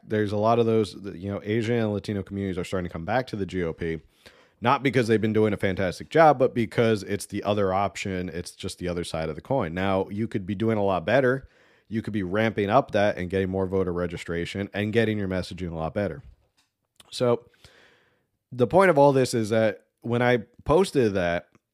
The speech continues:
it wasn't to kind of rah, rah Newsom. It was to kind of say, like, "Look, we need to take a step back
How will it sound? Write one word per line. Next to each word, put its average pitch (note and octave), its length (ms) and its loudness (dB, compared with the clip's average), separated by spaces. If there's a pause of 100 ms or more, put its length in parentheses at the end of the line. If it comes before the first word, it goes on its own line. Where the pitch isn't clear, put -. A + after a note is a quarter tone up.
(160)
it A#2 160 0
wasn't D3 540 4
to A#2+ 100 0
kind A#2+ 360 0
of G#2+ 380 0 (600)
rah, A#2+ 320 8
rah A2+ 420 6
Newsom. G#2 720 -2
It G#2 180 -6
was A2+ 240 0
to A#2 120 -4
kind C#3+ 300 2
of C#3 100 2
say, B2+ 180 4
like, A2 200 4
"Look, G2 360 0 (480)
we C#3 160 -2
need F#3 160 -2
to C3+ 80 -6
take A#2+ 200 -4
a G#2+ 40 -2
step G#2 280 -4
back F#2 380 -2